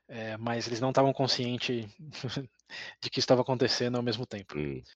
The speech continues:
Speaker 2: hum.
Speaker 1: Então, como o Dícios, eh, tava perdendo e percebeu que tava perdendo,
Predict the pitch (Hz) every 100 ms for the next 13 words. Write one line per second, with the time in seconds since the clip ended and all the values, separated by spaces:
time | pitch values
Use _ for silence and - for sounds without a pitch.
0 | - - 80 78 67 117 117 123 - 139
1 | 151 147 127 131 - 123 - - - -
2 | 107 - 123 147 - 120 117 120 117 123
3 | - 117 117 - 117 113 120 113 120 131